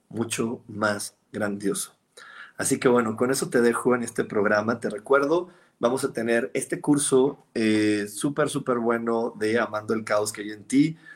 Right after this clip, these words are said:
Si de repente en tu vida llegan esos momentos que catalogas con el nombre de problemas, dificultades o escasez, no te pierdas este taller porque vamos a aprender a ver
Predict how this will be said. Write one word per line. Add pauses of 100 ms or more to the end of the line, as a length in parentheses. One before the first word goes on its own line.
Si
de
repente
en
tu
vida
llegan
esos
momentos
que
catalogas
con
el
nombre
de
problemas,
dificultades
o
escasez, (300)
no
te
pierdas
este
taller
porque
vamos
a
aprender
a
ver